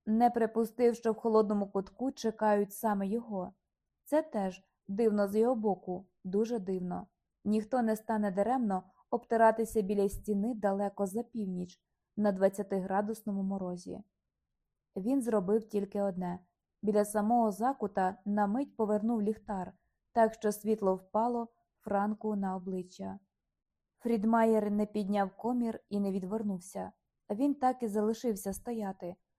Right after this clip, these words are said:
зберігаючи стурбований і рішучий вираз обличчя, який не залишає його,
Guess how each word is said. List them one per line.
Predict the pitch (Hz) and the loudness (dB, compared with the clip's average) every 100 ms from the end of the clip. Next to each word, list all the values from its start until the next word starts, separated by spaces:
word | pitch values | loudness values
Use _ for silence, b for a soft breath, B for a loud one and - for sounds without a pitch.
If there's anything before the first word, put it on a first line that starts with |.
| _ | _
зберігаючи | 202 196 208 208 214 208 202 202 | -6 2 4 4 6 6 4 -2
стурбований | 196 - 190 240 233 202 196 - | -6 -6 -2 -2 0 -2 -2 0
і | 190 | 0
рішучий | 185 180 233 240 226 220 - | 0 -4 -8 -4 -6 -6 -10
вираз | 180 196 196 196 - | -4 -2 0 -4 -6
обличчя, | 196 180 185 180 - 185 185 _ _ _ _ - | -12 -6 -6 -6 -8 -10 -12 _ _ _ _ -2
який | 202 202 285 | 0 0 0
не | 269 220 | 2 2
залишає | 208 208 - 226 202 190 | 0 -2 -2 2 2 2
його, | 190 220 | -2 -2